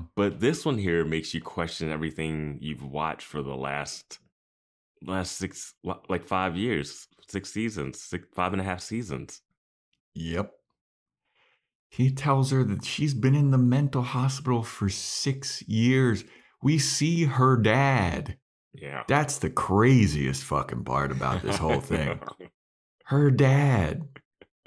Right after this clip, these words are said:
Speaker 2: Hank, I think his name is.
Speaker 1: I love when they bring him in. He's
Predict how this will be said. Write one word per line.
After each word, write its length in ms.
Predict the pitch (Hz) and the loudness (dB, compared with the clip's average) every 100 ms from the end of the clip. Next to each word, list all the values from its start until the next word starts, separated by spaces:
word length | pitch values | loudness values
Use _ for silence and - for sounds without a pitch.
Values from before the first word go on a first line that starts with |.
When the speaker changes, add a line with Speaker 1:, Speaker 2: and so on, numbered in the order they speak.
| - _ _ - | -20 _ _ -6
Speaker 2:
Hank, 600 | - 143 165 127 - - | 2 4 4 2 0 -4
I 60 | 80 | 0
think 140 | 104 | 2
his 140 | 90 | 2
name 240 | 90 82 80 | 2 2 0
is. 280 | 73 69 - - _ | -2 -4 -10 -20 _
Speaker 1:
I 220 | - 160 208 | 0 2 4
love 420 | 185 135 139 120 | 4 4 2 2
when 80 | 104 | 2
they 120 | 95 | 2
bring 320 | 71 87 82 | 0 0 0
him 180 | 76 71 | -2 -4
in. 260 | 71 60 - _ - | -4 -6 -12 _ -8
He's 280 | 98 117 | -2 -2